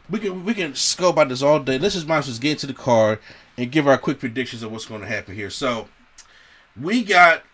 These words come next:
first off, Liv Morgan taking on Carmella. How this match got on the card in the first place, which will probably move to the pre-show, is beyond me. Especially when we got a Bobby Lashley and Big E feuding right now,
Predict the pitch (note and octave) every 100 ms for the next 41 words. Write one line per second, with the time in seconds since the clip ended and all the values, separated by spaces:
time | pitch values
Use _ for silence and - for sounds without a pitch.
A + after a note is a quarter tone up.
0 | - - F#3 F3+ D#3 C#3 A#2+ A2 - _
1 | - A#2 F#3 C#4 A3 G3 F#3 F3 D#3 D#3
2 | - F3 D#3+ C3+ - C#3+ C#3 B2 G#2 -
3 | - _ _ - G#3 C#4 E4 D4+ C#4+ C#4+
4 | - F#3 G#3 G3 A#2 E3+ - - C#3 F#3+
5 | B3 A#3 - A#3 A#3 C#3+ - A3 A3+ -
6 | A#3 B3 A#3+ - - E3 E3 D#3+ - F#3
7 | G#3 F3 D#3 D3 C3+ G#2 - D#3+ - F#2
8 | D#2+ - _ _ _ _ - D#3+ C3 E3
9 | E3 D#3+ C#3+ B2+ G2+ - - A3 - F#3+
10 | D#3 D#3+ D3+ B2 - D3+ D#3 D3+ - G#2
11 | F#2+ D3+ E3+ D3+ D3+ D3+ D3 A2+ B2 C#3
12 | B2 C3+ - - C#3 E3+ E3 E3+ F3 E3+
13 | F3+ F3+